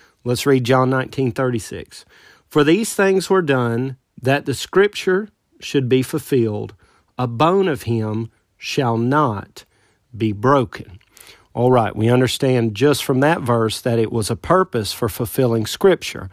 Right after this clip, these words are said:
Let's go to the book of Psalms, chapter number thirty-four,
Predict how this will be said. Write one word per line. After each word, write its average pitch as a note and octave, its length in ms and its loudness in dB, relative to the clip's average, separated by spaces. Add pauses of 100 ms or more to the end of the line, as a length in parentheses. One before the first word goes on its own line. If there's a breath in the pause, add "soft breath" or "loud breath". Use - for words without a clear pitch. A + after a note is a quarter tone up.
(360 loud breath)
Let's C3+ 220 2
go C#3 140 2
to B2+ 80 2
the A#2 100 -2
book C#3+ 220 0
of F#3+ 80 0
Psalms, A#2+ 500 0
chapter B2+ 400 -2
number C3 240 0
thirty-four, A#2 880 -2